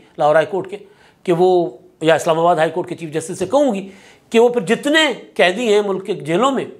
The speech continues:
उनको भी वही सहूलतें दे दें, वही इजाज़तें दे दें। तो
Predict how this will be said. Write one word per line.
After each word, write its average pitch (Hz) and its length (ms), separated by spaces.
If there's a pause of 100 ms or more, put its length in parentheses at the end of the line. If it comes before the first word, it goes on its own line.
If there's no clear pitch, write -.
(340)
उनको 131 240
भी 196 80
वही 233 280
सहूलतें 240 420
दे 233 120
दें, 247 140
वही 180 220
इजाज़तें 214 480
दे 220 120
दें। 214 140 (520)
तो - 240